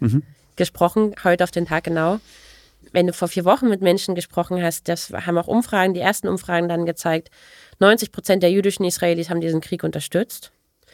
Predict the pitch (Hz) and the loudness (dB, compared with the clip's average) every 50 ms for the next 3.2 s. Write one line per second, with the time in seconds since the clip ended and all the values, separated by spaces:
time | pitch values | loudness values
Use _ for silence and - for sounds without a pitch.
0 | _ _ _ _ _ _ _ _ _ _ - 190 175 202 - - - 202 185 196 | _ _ _ _ _ _ _ _ _ _ 2 4 4 4 2 -2 -4 -4 -4 -4
1 | - - 185 196 190 196 180 - - - 190 185 175 175 160 180 - - - - | -4 -4 -2 -2 0 -2 -2 -4 -4 -4 -4 -2 -2 -2 -4 -6 -8 -8 -6 -4
2 | 277 320 370 - - _ _ _ _ _ - 180 185 175 175 - - - - - | -4 -4 -4 -8 -14 _ _ _ _ _ -2 -2 0 0 -2 -2 -2 -4 -4 -4
3 | 185 170 170 165 | -2 -4 -4 -4